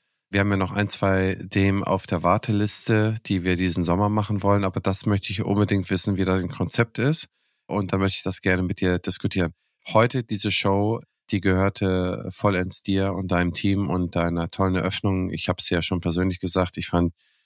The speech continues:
oder besser gesagt, ich hab festgestellt, dass ich noch nie eine Eröffnungsfeier erlebt hab, auf der ich eingeladen war, wo sich so gekümmert worden ist um die Gäste, wo das Catering derartig gut war, umfangreich. Also, äh, hätte ich nicht aufgepasst, hätte man nicht mal wegrollen müssen.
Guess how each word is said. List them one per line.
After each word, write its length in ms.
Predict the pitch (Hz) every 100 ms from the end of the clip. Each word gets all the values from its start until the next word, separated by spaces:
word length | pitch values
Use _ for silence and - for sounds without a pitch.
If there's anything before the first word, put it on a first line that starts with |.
| -
oder 160 | 90
besser 220 | 92 92
gesagt, 320 | 92 90 85 67
ich 140 | -
hab 120 | 87
festgestellt, 560 | 107 101 - - 92 90
dass 140 | 85
ich 60 | 87
noch 140 | 85
nie 180 | 87 98
eine 200 | 90 87
Eröffnungsfeier 560 | - - 90 - 85 85
erlebt 400 | 82 98 - 98
hab, 160 | 95
auf 160 | 82 -
der 120 | 90
ich 140 | 85
eingeladen 520 | 90 92 87 85 85 85
war, 240 | 85 87 _ _ _
wo 80 | 95
sich 340 | 87 90 - -
so 320 | 85 95 110
gekümmert 540 | 120 110 - 107 101 -
worden 300 | 95 92 90
ist 220 | 92 -
um 120 | 92
die 80 | 85
Gäste, 400 | 92 85 - 85
wo 60 |
das 160 | 82 -
Catering 420 | - 92 85 82
derartig 420 | 82 85 95 82
gut 240 | - 95 -
war, 380 | 90 85 85 -
umfangreich. 720 | 95 90 92 78 78 90 87
Also, 320 | 85 82 82
äh, 460 | 64 55 50 - - -
hätte 300 | 95 92 95
ich 80 | 87
nicht 140 | 90
aufgepasst, 560 | 85 - 98 - 92 -
hätte 140 | 90
man 100 | 87
nicht 120 | 85
mal 160 | 87 82
wegrollen 460 | 98 - 95 95 92
müssen. 340 | 92 - 95